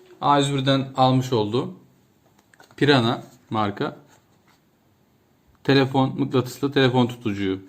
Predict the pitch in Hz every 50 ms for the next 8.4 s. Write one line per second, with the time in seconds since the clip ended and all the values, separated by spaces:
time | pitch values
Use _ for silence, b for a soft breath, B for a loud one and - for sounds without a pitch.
0 | B B B B B B B B _ _ _ _ _ _ _ _ _ _ _ -
1 | - 113 107 104 101 98 101 104 104 127 - - - _ _ _ _ _ _ _
2 | _ _ _ _ _ _ _ _ _ _ _ _ _ _ _ _ _ _ _ _
3 | _ _ _ _ _ _ _ _ _ _ _ _ _ _ _ - 131 135 139 143
4 | 147 151 147 143 156 151 151 151 147 147 151 147 139 120 104 101 101 110 127 135
5 | 135 131 131 131 131 131 120 127 - 127 123 120 117 117 123 120 107 98 98 107
6 | 117 120 117 120 120 120 120 117 - 123 110 113 107 104 107 107 117 113 110 -
7 | 117 110 107 104 - - _ _ _ _ _ _ _ _ - 113 107 98 - -
8 | 107 95 92 92 98 123 139